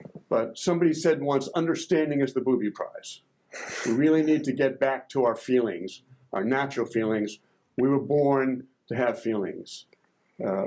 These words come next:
infants have more feelings, more sensitive to their feelings than adults are. And in order to survive in adult culture, they tend to get defended. And that's how, how we survive in a relatively insensitive, uh, cultural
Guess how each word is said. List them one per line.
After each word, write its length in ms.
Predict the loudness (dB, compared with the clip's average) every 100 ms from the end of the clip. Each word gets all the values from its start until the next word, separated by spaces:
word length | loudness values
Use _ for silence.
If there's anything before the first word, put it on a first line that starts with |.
| -4 2
infants 440 | 2 2 -2 2
have 200 | 2 2
more 320 | 4 6 6
feelings, 640 | 2 -2 0 2 0 -6 -2
more 220 | 0 0
sensitive 460 | 2 2 2 0 -2
to 100 | -2
their 140 | -2
feelings 360 | 2 2 2 2
than 120 | 0
adults 420 | 2 2 2 2 -4
are. 300 | -6 -10 -16 _ -20 -16 -4
And 300 | 0 0 2
in 80 | 4
order 280 | 4 2 0
to 80 |
survive 460 | 0 4 6 4 2
in 60 | 0
adult 400 | 0 0 0 -2
culture, 460 | 0 0 0 -2 -6 -20 _ _
they 160 | 0 0
tend 320 | 0 0 0
to 80 | 0
get 200 | 0 0
defended. 500 | 0 0 0 0 -4
And 180 | -2 0
that's 220 | 0 0
how, 380 | 0 0 0 -4 -8
how 180 | -4 0
we 200 | 0 -2 -14 -20 _ -8
survive 600 | -2 2 2 4 2 2
in 240 | -2 -4 -10 _ _ _
a 80 | 0
relatively 560 | 4 4 4 2 0 -2
insensitive, 720 | -2 0 -2 -2 0 0 0 _ _ _ _ -8
uh, 140 | -6 -6 -6
cultural 600 | -2 -2 0 0 0 -2